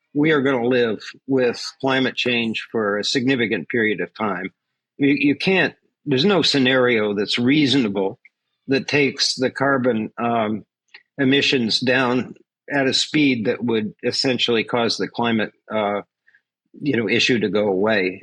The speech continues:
Uh, it's just not possible. Maybe twenty-five years ago, if we were on a different glide path,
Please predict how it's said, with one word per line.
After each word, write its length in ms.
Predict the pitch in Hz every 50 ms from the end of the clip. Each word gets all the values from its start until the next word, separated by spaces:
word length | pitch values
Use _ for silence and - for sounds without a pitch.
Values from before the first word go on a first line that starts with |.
| - - -
Uh, 300 | 120 123 120 107 104 110 - - -
it's 160 | 120 117 -
just 320 | 147 - - - - - _ _ _ _ -
not 280 | - 123 123 120 117 -
possible. 600 | - 120 107 104 - - 95 80 78 - - - -
Maybe 480 | 135 143 160 151 156 160 151 135 -
twenty-five 500 | - - 156 151 147 139 - 135 131 127
years 280 | 120 120 139 143 127 131
ago, 360 | 147 127 135 139 143 139 135
if 120 | 123 - -
we 120 | 127 120
were 140 | 110 123 120
on 120 | 113 113
a 60 | 113
different 340 | 104 139 135 - - 117 -
glide 300 | - 113 113 117 117 104
path, 340 | - 110 117 120 123 123